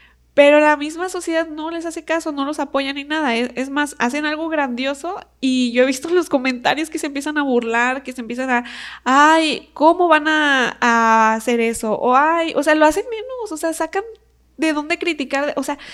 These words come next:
sacan una crítica de todo. Y ni siquiera una crítica constructiva. O podría ser constructiva, pero lo hacen con el simple hecho de, por no decir más feo, o sea, de dar para abajo, pues, a la gente. Entonces,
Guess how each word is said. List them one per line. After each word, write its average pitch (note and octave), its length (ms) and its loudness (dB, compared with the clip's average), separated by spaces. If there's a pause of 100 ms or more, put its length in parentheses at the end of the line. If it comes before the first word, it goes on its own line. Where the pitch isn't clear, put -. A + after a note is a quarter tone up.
(140)
sacan D#4+ 420 2 (200)
una E4+ 260 -2
crítica F4+ 420 -2
de C4+ 120 0
todo. A3 460 -6 (160)
Y C#4 100 -2
ni D4+ 80 2
siquiera D4 220 -2
una F4+ 280 -4
crítica D#4+ 380 -2
constructiva. A#3 720 -6 (320)
O C#4 200 0
podría C#4 540 2
ser D#4+ 220 -6
constructiva, E4+ 760 -6 (120)
pero B3+ 260 2
lo A3+ 140 4
hacen C4 320 0
con D#4 180 -2
el A#3+ 320 -8 (220)
simple D#4+ 500 -2
hecho E4 240 -4
de, A3 880 -2 (220)
por A#3+ 140 -2
no B3 60 -4
decir C#4 200 -4
más E4 160 -4
feo, D#4 120 -2
o D#4+ 40 0
sea, D#4 300 -4
de C4+ 180 6
dar C#4+ 180 0
para A4 160 0
abajo, D#4+ 340 0
pues, A#3+ 160 -2
a A3 60 -8
la G3+ 120 -8
gente. F3 380 -16 (560)
Entonces, C#4 800 -2